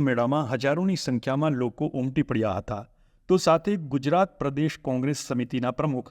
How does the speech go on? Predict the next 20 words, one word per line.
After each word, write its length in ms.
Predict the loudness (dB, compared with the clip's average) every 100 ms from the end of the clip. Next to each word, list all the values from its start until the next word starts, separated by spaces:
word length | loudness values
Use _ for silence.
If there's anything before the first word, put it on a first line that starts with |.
| _ _ _
શક્તિસિંહ 720 | -2 0 0 0 0 2 0 2 0
ગોહિલ 320 | 0 0 -2 -2
અને 120 | -4
ઇન્ડિયા 500 | -4 -4 0 2 0
ગઠબંધનના 600 | -2 -2 0 2 2 2 2
નેતાઓ 340 | 0 2 0 0
પણ 180 | -2 -4 -6 _ -2
આ 80 | 2 2
મેળામાં 380 | 2 0 -2 -4
પહોંચ્યા 420 | -2 -2 -2 -6 -4
હતા. 200 | -6 -8 _ -20 _ 2
શક્તિસિંહ 560 | 2 2 -2 0 0 2
ગોહિલ 200 | 2 2 0
સાથે 320 | -2 -2 -4 -2
ભરૂચ 280 | -2 -2 -2 -2
લોકસભાના 600 | -2 -4 -2 0 0 -4 -4 0
આમ 120 | 2 2
આદમી 240 | 2 -2 0
પાર્ટીના 380 | -2 -2 -2 0
ઉમેદવાર 400 | 0 0 0 0